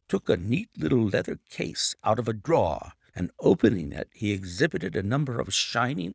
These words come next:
instruments. "This is a first-class, up-to-date burgling kit, with a nickel-plated jemmy, diamond-tipped glass cutter, adaptable keys, and every modern improvement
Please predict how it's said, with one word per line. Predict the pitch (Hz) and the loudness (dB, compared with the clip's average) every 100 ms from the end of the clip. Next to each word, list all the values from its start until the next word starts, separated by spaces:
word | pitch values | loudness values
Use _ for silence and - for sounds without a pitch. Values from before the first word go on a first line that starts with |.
| - | -8
instruments. | - - - 58 52 - - - _ _ _ _ _ _ _ _ _ | -6 -6 -8 -12 -12 -16 -16 -18 _ _ _ _ _ _ _ _ _
"This | 185 202 196 | -4 0 2
is | 165 | 2
a | 175 | 2
first-class, | - - 202 190 - - - 190 190 202 - - - - | -2 -4 -2 -2 -4 -8 -10 -2 0 0 -2 -6 -8 -6
up-to-date | 190 _ - 208 - 185 214 - _ _ | -8 _ -10 -10 -4 -4 -4 -10 _ _
burgling | - 214 123 98 87 | 4 6 4 2 0
kit, | - - - - _ _ _ _ _ _ | -4 -10 -12 -18 _ _ _ _ _ _
with | 107 - | -8 -6
a | |
nickel-plated | 92 98 131 233 240 - 175 190 190 | -6 -4 0 2 2 0 -2 -2 -6
jemmy, | 160 - 95 95 127 - _ _ _ _ _ | -4 -2 -2 -4 -10 -14 _ _ _ _ _
diamond-tipped | 101 139 196 104 196 - - - - | -2 0 0 -4 -8 -6 -8 -8 -10
glass | 104 151 - - | -2 -2 -2 -6
cutter, | - - 92 - _ _ _ _ _ _ | -8 -4 -4 -4 _ _ _ _ _ _
adaptable | - 92 - 156 - 120 104 90 | -14 -2 2 2 -2 -6 -6 -6
keys, | - 202 196 226 220 - | -6 -6 -4 -6 -10 -8
and | - - - | -8 -8 -8
every | 190 160 185 - | -8 -4 -4 -4
modern | 139 143 175 185 | 0 0 0 -2
improvement | 170 180 - 196 - 80 - | -8 -8 -2 -2 -2 -8 -14